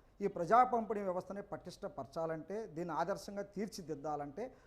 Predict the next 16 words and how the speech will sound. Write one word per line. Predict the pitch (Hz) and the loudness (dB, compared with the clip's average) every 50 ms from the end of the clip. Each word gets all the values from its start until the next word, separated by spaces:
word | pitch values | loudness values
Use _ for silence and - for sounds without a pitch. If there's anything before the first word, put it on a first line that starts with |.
| - - - | -20 -14 -6
ముందు | 165 180 226 302 330 330 | -2 0 0 2 4 4
ఆ | 311 294 - - 170 175 180 | 6 4 4 4 4 2 2
డీలర్ | 165 151 185 214 240 240 247 196 | 2 2 2 2 4 2 2 0
షాపులో | - 214 208 196 - 208 190 190 | -2 -2 -4 -4 -4 -2 -2 -2
ఉన్నటువంటి | 185 175 175 175 175 165 170 170 165 160 165 | -2 -4 -4 -4 -6 -6 -6 -8 -8 -8 -8
ప్రజలతో, | - - 151 151 147 185 196 185 - 214 233 240 - - | -8 -8 -6 -2 -2 0 0 0 0 0 -2 -2 -2 -4
అంటే, | 156 156 190 180 156 135 - - - - - 165 | -6 -4 -4 -4 -4 -4 -8 -12 -20 -10 -2 0
ఆ, | 165 165 165 160 156 151 151 | 2 4 4 4 2 2 2
రేషన్ | 185 220 - 202 226 | 2 0 0 -2 -2
కార్డు | - 196 190 180 160 170 | 0 2 2 2 2 0
లబ్ధిదారులతో | 156 156 147 143 175 214 208 208 190 185 180 175 - 269 269 233 156 - - - - - - - | -2 -2 0 0 2 4 6 6 6 4 4 2 0 2 2 2 0 -4 -8 -14 -20 -20 -10 -2
సమావేశాలు | - 170 196 220 240 240 233 220 233 214 180 170 | 0 4 8 10 10 10 10 8 6 2 0 0
నిర్వహించి | 175 180 185 190 185 180 180 - 269 269 | 0 0 0 0 -2 -4 -4 -6 -6 -6
వాళ్ళ | 214 165 156 180 233 240 | -2 2 6 8 10 10
అభిప్రాయాలు | 220 196 185 190 - 214 202 202 190 185 | 10 8 6 2 0 2 4 4 4 2
తీసుకుంటే, | - 180 170 - - - 175 151 - 269 311 - | -2 -6 -10 -10 -10 -10 -8 -2 0 0 0 0